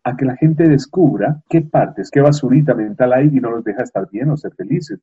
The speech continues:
no los deja progresar. Después tenemos una que se llama Superior Uno, donde entregamos herramientas muy fuertes, pero también de coaching,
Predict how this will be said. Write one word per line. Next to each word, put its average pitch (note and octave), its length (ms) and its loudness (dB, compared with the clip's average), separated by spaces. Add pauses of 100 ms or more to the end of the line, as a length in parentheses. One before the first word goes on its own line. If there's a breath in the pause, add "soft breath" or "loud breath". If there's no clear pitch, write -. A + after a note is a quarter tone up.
no G2 100 -16
los G#2 80 -20
deja A2 160 -10
progresar. F#2+ 440 -8 (560)
Después C#3+ 280 -2
tenemos D3 220 2
una D3 140 4
que D3+ 80 2
se B2 60 0
llama C3 120 -4
Superior B2 500 -4
Uno, C3 320 -2 (460)
donde D3+ 280 6
entregamos B2+ 520 -2
herramientas A#2+ 640 -8 (160)
muy F3+ 520 0
fuertes, - 340 -10
pero B2 160 0
también B2+ 340 0
de C#3+ 140 0
coaching, B2 380 -4